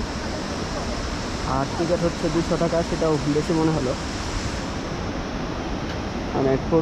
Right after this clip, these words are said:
একটা আয়োজন নেই এখানে। আর এখানে ওয়াশরুমের ব্যবস্থা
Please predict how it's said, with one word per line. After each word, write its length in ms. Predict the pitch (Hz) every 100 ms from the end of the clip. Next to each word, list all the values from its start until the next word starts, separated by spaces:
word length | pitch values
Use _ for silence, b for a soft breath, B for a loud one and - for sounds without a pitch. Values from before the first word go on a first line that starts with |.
| 160
একটা 200 | - 156 170 165 151
আয়োজন 260 | 151 165 151
নেই 100 | 147
এখানে। 220 | 156 139 190 - - - - - - - - - - - - - - 71 - - - - - - - - - - - - - - - - - - - - - - - - - 135
আর 80 | 139
এখানে 160 | 156 165 151
ওয়াশরুমের 420 | 160 196 180 175
ব্যবস্থা 300 | 156 151 -